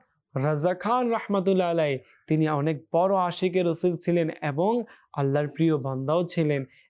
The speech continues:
এবং ইনি ছোট থেকে কি ইবাদতে, রিয়াজতে মশগুল থাকতেন বলে এরকম শক্তি আল্লাহ পাক এনাকে কি করেছে? দান করেছে। এবং এই শক্তি দ্বারা তিনি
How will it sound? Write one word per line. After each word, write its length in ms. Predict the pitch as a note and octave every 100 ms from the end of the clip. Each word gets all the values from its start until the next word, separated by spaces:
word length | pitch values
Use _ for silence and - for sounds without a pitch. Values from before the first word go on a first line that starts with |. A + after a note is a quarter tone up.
| -
এবং 260 | C#3 C#3+ D3+
ইনি 260 | F3+ F3+ F#3
ছোট 220 | - G#3 A#3+
থেকে 360 | A#3 A#3 C4
কি 320 | G#3 G#3+ C#3 - _ -
ইবাদতে, 1120 | D#3+ D3 E3 F3 F#3 F#3 - F#3 F3 D#3 C#3 C#3+
রিয়াজতে 1000 | D#3+ F3+ F#3+ E3+ G3+ F#3+ G#3 F#3 C3+ - _ _ C#3
মশগুল 460 | D3 C#3 E3 G3+
থাকতেন 480 | G3+ F3 D#3 D#3+ C#3+
বলে 260 | B2+ C#3+ C#3+
এরকম 540 | C#3+ C#3 E3+ A3 C4 B3+ _ -
শক্তি 400 | - D3 D3 E3+
আল্লাহ 220 | D3 D3
পাক 180 | D3+ D3
এনাকে 260 | D3+ D3
কি 160 | D3 F3+
করেছে? 420 | F#3+ F3 - C3+ - _ _ -
দান 380 | B2+ D#3 F#3+ F3+
করেছে। 480 | E3+ D#3 D3+ C#3+ B2 - -
এবং 280 | D3 D3 D3
এই 100 | C#3
শক্তি 360 | - C#3 D3+
দ্বারা 240 | C#3+ C#3+ C#3
তিনি 360 | C#3+ C#3+ C#3